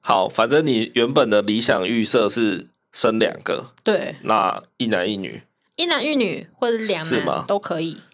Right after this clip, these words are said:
Speaker 1: 一男一女或两男都可以。
Speaker 2: 对。
Speaker 1: 但是比较不倾向两女，是因为你觉得可能还是要对传统的长辈有所交代吗？
Speaker 2: 哦，没有欸。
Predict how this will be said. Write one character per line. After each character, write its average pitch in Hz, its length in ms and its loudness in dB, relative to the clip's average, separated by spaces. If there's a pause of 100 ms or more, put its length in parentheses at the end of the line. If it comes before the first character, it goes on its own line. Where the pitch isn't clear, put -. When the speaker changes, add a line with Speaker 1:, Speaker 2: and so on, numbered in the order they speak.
(520)
Speaker 1:
一 165 80 2
男 127 200 4
一 135 40 0
女 120 120 0
或 117 140 4
两 98 220 2
男 80 140 0
都 110 120 2
可 92 200 0
以。 76 220 -6
Speaker 2:
对。 139 300 -4
Speaker 1:
但 131 120 2
是 127 240 -2
比 120 180 -6
较 113 160 4
不 123 160 -2
倾 - 280 0
向 92 300 0
两 80 280 -2
女， 107 260 -6 (680)
是 - 440 -2 (180)
因 127 120 2
为 123 60 4
你 107 140 -2
觉 98 140 2
得 107 120 4
可 104 180 -2
能 80 120 0
还 90 100 0
是 90 180 -2
要 104 180 4
对 101 260 0
传 92 260 -2
统 101 140 -4
的 95 60 -8
长 69 260 -6
辈 104 140 0
有 90 120 2
所 - 260 0
交 104 220 0
代 58 220 0
吗？ - 220 -6 (180)
Speaker 2:
哦， 214 80 0
没 202 180 -2
有 202 140 0
欸。 - 180 -6